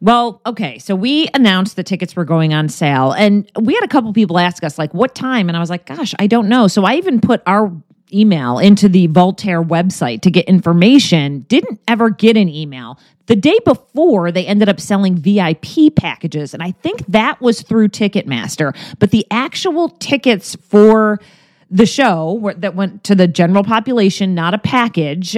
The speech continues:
uh, went on sale Wednesday. And it, uh, well, was making a lot of people upset. A lot of people did not get tickets, but here's the deal. Kylie sold out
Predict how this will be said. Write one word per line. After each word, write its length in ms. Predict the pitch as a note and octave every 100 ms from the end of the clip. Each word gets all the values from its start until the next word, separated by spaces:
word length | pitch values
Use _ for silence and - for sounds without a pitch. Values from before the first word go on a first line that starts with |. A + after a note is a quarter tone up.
| -
uh, 160 | F3+ D#3+
went 220 | F#3 F#3
on 160 | F#3+ G3
sale 560 | - F#3 F3 F3 D#3+ -
Wednesday. 1200 | E3+ E3+ A3 B3 B3+ B3+ F3+ D#3+ A2 G2+ G#2+ B2 - - - -
And 280 | E3+ E3 D#3+
it, 540 | G3+ B3+ E4 - - - -
uh, 460 | G3+ F#3+ F#3+ F#3+ F3+
well, 520 | F#3 B3 F#4 A4+ - _ -
was 920 | B2 F#3+ D#3 F#3 F#3+ A3 A3 F#3 - E3
making 360 | G#3 A3 A#3
a 60 | G3
lot 180 | G3+ C4
of 60 |
people 300 | C#4+ D#4 D#4
upset. 640 | C4 G#3 - F3 B3 - - - _ _ -
A 80 | F3
lot 180 | F#3+ A#3
of 60 |
people 240 | C#4+ - A#3+
did 240 | G3 F3+
not 300 | F#3 C#4 -
get 180 | A#3 -
tickets, 540 | E3+ D3+ D#3+ - -
but 340 | D3+ C#3+ G3 F3
here's 240 | G#3+ C4+
the 100 | G#3
deal. 300 | F#3 C4 F#3
Kylie 460 | - G3+ C4+ C#4+ G3+
sold 320 | - G#3+ F#3+
out 440 | D#4+ A3+ F#3+ -